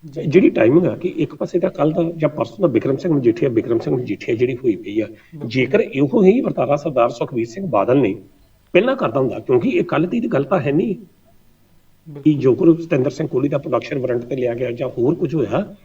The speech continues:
Speaker 2: ਇਹ ਇੱਕ ਦਿਨ ਦੀਆਂ ਕਾਰਵਾਈਆਂ ਤਾਂ ਨਹੀਂ ਆ, ਇਹ ਤਾਂ ਕਿੰਨੇ ਦਿਨਾਂ ਤੋਂ ਕੁਝ ਵਾਪਰਦਾ ਪਿਆ।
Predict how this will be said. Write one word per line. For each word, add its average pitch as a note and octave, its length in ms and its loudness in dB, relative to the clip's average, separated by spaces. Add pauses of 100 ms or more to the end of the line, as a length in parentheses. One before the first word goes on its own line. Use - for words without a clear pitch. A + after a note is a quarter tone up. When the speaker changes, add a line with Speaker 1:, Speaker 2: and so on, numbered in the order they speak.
(120)
Speaker 2:
ਇਹ D3+ 140 8
ਇੱਕ F3 220 2
ਦਿਨ B2 120 0
ਦੀਆਂ F3+ 120 4
ਕਾਰਵਾਈਆਂ C3+ 460 2
ਤਾਂ E3 100 -2
ਨਹੀਂ D#3+ 200 6
ਆ, B2+ 40 0 (320)
ਇਹ C#3 80 4
ਤਾਂ - 80 0
ਕਿੰਨੇ F3 200 6
ਦਿਨਾਂ A#3 200 0
ਤੋਂ - 80 -4
ਕੁਝ A3 120 -6
ਵਾਪਰਦਾ C#3+ 420 -2
ਪਿਆ। C#3 220 -4